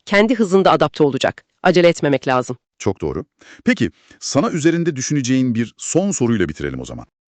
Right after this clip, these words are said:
Speaker 1: Buyurun.
Speaker 2: Paylaştığın bu kaynak daha çok bu geçiş sürecini yönetmeye odaklanmıştı ya. Peki bu yeni kardeş ilişkisi sadece yönetilmesi gereken bir durum olmaktan çıkıp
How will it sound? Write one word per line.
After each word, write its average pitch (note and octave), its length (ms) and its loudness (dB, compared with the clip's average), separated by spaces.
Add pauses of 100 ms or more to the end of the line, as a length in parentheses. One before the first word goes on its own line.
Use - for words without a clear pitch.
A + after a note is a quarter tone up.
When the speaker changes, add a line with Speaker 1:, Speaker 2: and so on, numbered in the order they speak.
(100)
Speaker 1:
Buyurun. E3+ 320 4 (260)
Speaker 2:
Paylaştığın D3 540 -2
bu D#3 80 -8
kaynak A2 420 -4 (440)
daha B2+ 180 -4
çok - 280 -6 (200)
bu A#2+ 160 -4
geçiş A2+ 280 -4
sürecini A#2 380 -2
yönetmeye G#2+ 440 -2
odaklanmıştı F#2+ 680 -4
ya. - 120 -8 (280)
Peki A3 280 -4 (200)
bu D3+ 180 -6
yeni C#3+ 260 0
kardeş C3 420 -4
ilişkisi F2 520 -8 (400)
sadece D#3+ 440 0
yönetilmesi B2 640 0
gereken A2 480 -2
bir G#2+ 180 -2
durum G2+ 220 -2
olmaktan G2 480 -2
çıkıp E2 320 -10